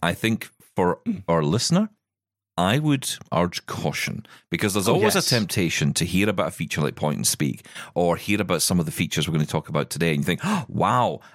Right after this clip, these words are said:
Speaker 1: I could have that now." Yes, you could, but you could also have a terrible experience with VoiceOver. And look, bear in mind what I've said on this program and, and many other shows for the last nearly fifteen years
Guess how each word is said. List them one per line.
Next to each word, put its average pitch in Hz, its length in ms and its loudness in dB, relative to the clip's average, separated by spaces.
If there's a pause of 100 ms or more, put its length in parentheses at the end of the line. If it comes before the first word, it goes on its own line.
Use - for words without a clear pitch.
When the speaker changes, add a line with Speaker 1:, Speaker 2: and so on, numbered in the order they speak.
Speaker 1:
I - 80 0
could 113 140 -2
have 123 220 0
that 104 180 0
now." 95 420 2 (340)
Yes, 101 220 2
you 82 80 0
could, 92 380 0
but 71 100 -2
you 71 80 -2
could 104 100 0
also 104 160 0
have 85 120 0
a 80 60 -2 (100)
terrible 101 520 0
experience 76 440 0
with 71 120 -4
VoiceOver. 82 560 0 (300)
And 113 140 0
look, - 260 -2
bear 143 180 2
in 185 60 2
mind 120 300 0
what 101 160 0
I've 98 200 0
said 82 320 2
on 78 160 2
this 104 140 0
program 80 500 0
and, 69 180 0
and 71 220 2
many 110 220 2
other 90 120 0
shows 80 300 0 (560)
for 95 120 0
the 90 100 2
last 98 420 0 (220)
nearly 92 220 2
fifteen 92 520 0
years 85 540 0